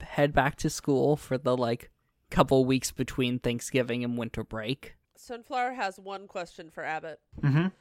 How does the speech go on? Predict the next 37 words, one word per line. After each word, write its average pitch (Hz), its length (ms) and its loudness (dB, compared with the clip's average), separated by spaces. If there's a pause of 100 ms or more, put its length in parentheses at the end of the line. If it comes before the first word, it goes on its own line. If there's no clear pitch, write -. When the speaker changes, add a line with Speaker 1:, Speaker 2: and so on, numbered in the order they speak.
(400)
Speaker 3:
What's - 180 -6
Speaker 2:
Would 147 60 6
Speaker 3:
up? - 120 0
Speaker 2:
you 320 120 -6
like 220 420 -4
to - 100 -16
wait 196 260 -8
till 180 220 -10
after 160 320 -8
Christmas 208 440 -16
break? - 440 -18 (260)
Or 185 480 -2 (220)
would 233 240 -10
you 240 100 -10
like 214 200 -6
to 226 100 -14
be 196 160 -10
introduced 190 520 -16
to 208 80 -14
the 190 80 -14
wonders? 170 600 -14 (220)
Speaker 3:
I 135 100 0
mean, 147 460 -2 (320)
what 151 100 0
do 151 80 2
you 190 160 2
wanna 147 260 4
do? 107 320 -2 (220)
Speaker 2:
So - 160 -18
you'd 180 160 -14
like 165 200 -14
me 170 140 -16
to 165 80 -20
choose? 175 460 -18 (300)
Speaker 3:
I 160 80 -4
don't 196 120 -2
know. 180 260 -6